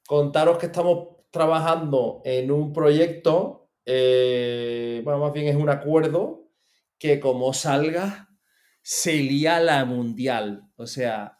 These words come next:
estamos trabajando en un proyecto que no se puede contar, eh, en una asociación, que como salga, se lía gorda.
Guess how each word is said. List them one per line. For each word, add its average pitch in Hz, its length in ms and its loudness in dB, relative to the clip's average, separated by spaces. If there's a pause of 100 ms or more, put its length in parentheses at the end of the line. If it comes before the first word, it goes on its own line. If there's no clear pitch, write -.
estamos 170 380 0
trabajando 139 420 2
en 147 80 2
un 160 80 -4
proyecto 127 520 0
que 113 80 -4
no 131 80 -2
se 147 120 -4
puede 131 240 2
contar, 110 480 -6 (960)
eh, 110 340 -4
en 117 60 -6
una 143 160 2
asociación, 127 920 -2 (400)
que 127 240 0
como 117 340 2
salga, 160 680 -4 (360)
se - 360 -2
lía 147 480 -2
gorda. 110 540 0